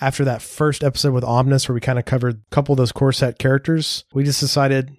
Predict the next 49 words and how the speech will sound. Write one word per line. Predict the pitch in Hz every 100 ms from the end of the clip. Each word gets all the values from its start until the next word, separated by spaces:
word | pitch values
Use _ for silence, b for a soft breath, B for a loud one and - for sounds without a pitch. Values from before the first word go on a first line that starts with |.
| _
we're | 131
gonna | 180
wait | 156 147 185 127 _
till | - 120
it's | -
fully | - 139 160
out, | 131 120 139 - _
and | 127
then | 127 131
we'll | 127
give | 123 135 120 -
the | 127
listeners | 131 - 131 120
our | 127 120 127 123 120 _ -
excitement | 127 - 151 165 139
on | 127
these | 123 117
character | - 131 139
card | 123 120
changes | 113 123 117 113
all | 123 120 131 131
in | 117
one | 120 123
episode. | 117 113 110 - 104 101
So | - 135 120 B
this | 165
is | 156
the | 170
episode, | 175 - 120
Chris. | - 127
We're | 151
gonna | 147
cover | 147 135 -
every | 139 143
character, | 135 143 139 139
even | 127 160 180
the | 156
ones | 156 135
that | 123
Omnis | 123 143 135
and | 131
I | 120
did. | 120 147 135 -
You | 185
know, | 160
we're | 147
gonna | 156
give |
a, | 147